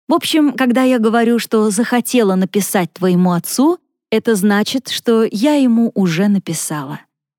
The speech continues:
И он не молчит в моей голове, Эсме.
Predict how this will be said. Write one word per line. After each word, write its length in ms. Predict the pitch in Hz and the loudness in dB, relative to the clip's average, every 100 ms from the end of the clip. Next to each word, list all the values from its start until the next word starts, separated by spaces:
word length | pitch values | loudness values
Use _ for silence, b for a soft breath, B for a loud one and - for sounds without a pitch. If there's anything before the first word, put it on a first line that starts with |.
| _ | _
И 120 | - 214 | -2 2
он 200 | 196 196 | 2 2
не 120 | 202 | 4
молчит 580 | 220 240 - - 254 262 | 2 2 -2 -2 0 2
в 40 | |
моей 320 | 247 202 196 | 0 2 -2
голове, 580 | 165 190 190 180 175 156 - | -2 -2 -2 -2 -4 -4 -4
Эсме. 480 | 190 160 - 165 | -2 -2 -6 -8